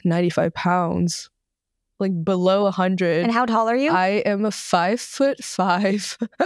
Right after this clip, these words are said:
Speaker 2: Okay, you're an inch shorter than I am, and there's no way,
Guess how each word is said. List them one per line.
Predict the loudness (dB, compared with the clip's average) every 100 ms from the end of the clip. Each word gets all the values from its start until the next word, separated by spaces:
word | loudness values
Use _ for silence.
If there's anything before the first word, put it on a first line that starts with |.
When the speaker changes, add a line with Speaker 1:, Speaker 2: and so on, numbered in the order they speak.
| -2 -2 -2 0
Speaker 2:
Okay, | 0 0 0 0
you're | 0 2
an | 0
inch | 0 0 0
shorter | -2 0 0 0
than | 0
I | 0 0
am, | 0 0 0
and | 0 2
there's | 0 2
no | 2 2 2
way, | 2 2 0